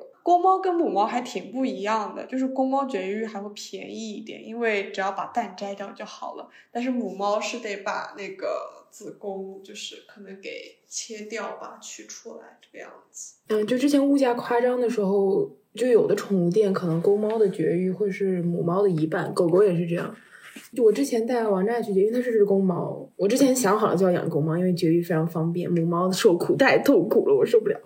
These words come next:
Speaker 2: 然后我就问医生，就整个手术大概是怎么操作，然后包括我后来 YouTube 上面也看视频，公猫的话大概就是它的那个蛋蛋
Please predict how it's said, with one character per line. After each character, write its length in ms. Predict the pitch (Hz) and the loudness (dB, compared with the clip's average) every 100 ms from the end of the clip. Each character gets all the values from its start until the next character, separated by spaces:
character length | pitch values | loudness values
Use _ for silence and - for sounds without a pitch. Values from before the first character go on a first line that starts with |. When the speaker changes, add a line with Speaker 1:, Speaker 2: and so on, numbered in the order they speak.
| _ | _
Speaker 2:
然 160 | - 208 | 2 4
后 100 | 226 | 4
我 80 | 180 | 4
就 180 | 185 | 4
问 160 | 214 208 | 4 4
医 140 | 202 | 2
生， 180 | 202 208 | 2 0
就 80 | 214 | 0
整 160 | 214 226 | 0 0
个 60 | |
手 220 | 190 - 180 | 0 0 -2
术 220 | - 190 | -2 0
大 140 | 196 | 0
概 140 | 185 185 | 2 0
是 80 | |
怎 100 | 185 | -2
么 80 | 170 | -4
操 340 | - - 180 180 | -6 -6 -4 -2
作， 280 | 180 170 - | 0 0 2
然 100 | 175 | 2
后 60 | |
包 180 | 185 208 | 4 4
括 100 | 214 | 6
我 100 | 165 | 4
后 140 | 165 | 4
来 120 | 196 185 | 2 4
YouTube 400 | 196 202 220 180 | 2 0 0 0
上 140 | 202 | 0
面 100 | 170 | 0
也 60 | - | -2
看 240 | - 175 | -2 -2
视 160 | 160 165 | 0 -2
频， 280 | - - - - - - - | -2 -12 -14 -20 -20 -14 0
公 160 | 262 | 2
猫 160 | 269 294 | 4 2
的 100 | 277 | 2
话 220 | 220 220 | 2 0
大 180 | 190 214 | 0 0
概 140 | 202 | 2
就 160 | 190 190 | 2 0
是 320 | 190 185 175 | 2 0 0
它 180 | 196 208 | -2 -2
的 80 | 196 | -2
那 140 | 185 | 0
个 100 | 185 | 0
蛋 300 | 185 190 175 | -2 -2 -2
蛋 240 | 170 - | -4 -8